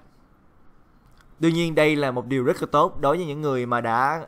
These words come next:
ờ, rất là có lòng tin đối với Bitcoin Cash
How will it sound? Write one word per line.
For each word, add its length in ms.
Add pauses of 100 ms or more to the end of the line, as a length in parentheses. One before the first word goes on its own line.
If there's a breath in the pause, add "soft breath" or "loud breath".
ờ, 200
rất 300
là 320
có 200
lòng 220
tin 280
đối 340
với 420
Bitcoin 360
Cash 380